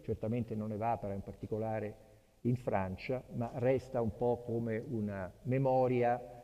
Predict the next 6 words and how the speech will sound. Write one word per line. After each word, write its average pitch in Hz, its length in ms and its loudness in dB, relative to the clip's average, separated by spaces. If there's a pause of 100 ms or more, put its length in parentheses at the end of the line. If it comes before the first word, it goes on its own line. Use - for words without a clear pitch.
(380)
e 127 300 6
anche 113 300 0
una 104 320 0
realtà, 104 600 2
come 98 220 -4
vedremo. 95 500 0